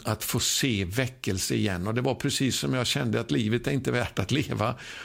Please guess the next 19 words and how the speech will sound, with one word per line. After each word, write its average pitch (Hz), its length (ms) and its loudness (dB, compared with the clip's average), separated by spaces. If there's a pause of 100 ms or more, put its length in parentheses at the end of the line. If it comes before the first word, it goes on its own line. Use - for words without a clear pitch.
(260)
om 123 160 4
jag 123 140 4
inte 127 160 0
får 123 140 2
se 113 340 2
väckelse 95 640 0
igen. 92 280 0
För 117 120 0
nu 117 120 2
hade 117 360 2 (360)
det 123 120 4
jag 113 180 4
såg 135 400 4
i 120 60 4
början 107 300 2
på 110 120 0
sjuttiotalet, 113 760 0
det 101 100 0
hade 98 360 2